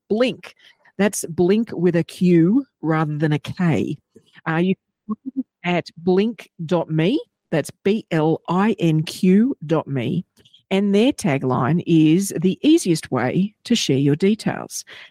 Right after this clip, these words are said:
Now, all of us are just getting out and about more now, aren't we? We're all going to industry events, or we might be going to networking events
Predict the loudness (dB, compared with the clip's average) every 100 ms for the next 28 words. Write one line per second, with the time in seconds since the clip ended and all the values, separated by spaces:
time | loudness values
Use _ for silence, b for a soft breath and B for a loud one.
0 | -2 0 2 2 2 0 -2 -2 -4 0
1 | 0 0 0 0 0 0 2 0 0 0
2 | 0 0 2 2 2 0 2 0 0 -2
3 | 0 0 -2 0 0 0 -2 0 0 0
4 | -4 -4 -6 -6 -4 -2 0 -2 -2 -2
5 | -2 0 0 -2 -4 -6